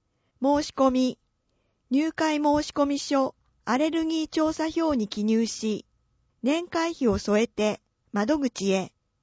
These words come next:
入会申込書、アレルギー調査票は、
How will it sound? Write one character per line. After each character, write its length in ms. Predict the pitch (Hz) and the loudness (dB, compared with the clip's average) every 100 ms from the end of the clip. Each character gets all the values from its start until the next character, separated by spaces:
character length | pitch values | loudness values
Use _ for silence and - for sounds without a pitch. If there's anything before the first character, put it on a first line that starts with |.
| _ _ _ _ _ _ _ _ _ _ - | _ _ _ _ _ _ _ _ _ _ -4
入 180 | 269 330 | -2 -2
会 260 | - 320 311 | 0 -2 0
申 40 | |
込 540 | 302 311 - - 285 | -2 -2 -4 -6 -6
書、 340 | 294 285 269 - _ _ _ _ | -4 -2 -2 -2 _ _ _ _
ア 100 | 226 | 0
レ 140 | 269 311 | 2 2
ル 120 | 330 | 2
ギ 200 | 311 311 | 2 0
ー 40 | |
調 240 | - 302 294 | 2 2 2
査 160 | 302 | 0
票 320 | 302 294 285 277 | 0 2 2 2
は、 300 | 269 262 | 2 0